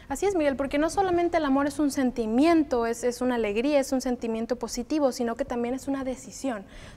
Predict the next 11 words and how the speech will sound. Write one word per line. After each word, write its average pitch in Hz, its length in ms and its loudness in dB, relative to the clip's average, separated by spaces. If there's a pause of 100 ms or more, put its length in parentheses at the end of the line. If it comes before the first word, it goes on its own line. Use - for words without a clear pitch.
Tú 285 120 0
decides 285 580 0
amar 254 460 2 (280)
a, 214 300 6
a, 220 400 2
a 214 60 -2
tus - 200 -12
padres, 220 600 2
a 214 60 -2
tu 202 180 -6
pareja, 214 720 2